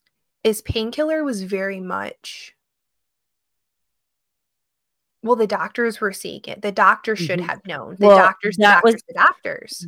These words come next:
Speaker 2: that was their marketing thing, though, when all these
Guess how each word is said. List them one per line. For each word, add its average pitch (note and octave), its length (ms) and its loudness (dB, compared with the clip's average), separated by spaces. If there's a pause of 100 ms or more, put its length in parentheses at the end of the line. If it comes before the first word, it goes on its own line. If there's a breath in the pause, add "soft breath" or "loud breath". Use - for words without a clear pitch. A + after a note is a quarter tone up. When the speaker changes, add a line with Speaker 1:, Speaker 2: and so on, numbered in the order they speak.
Speaker 2:
that G3+ 260 8
was B3 220 2
their G3 220 6
marketing F3+ 800 2
thing, D#3 420 -2
though, D3 340 0
when D#3 220 -2
all D#3+ 280 2
these D#3 540 -4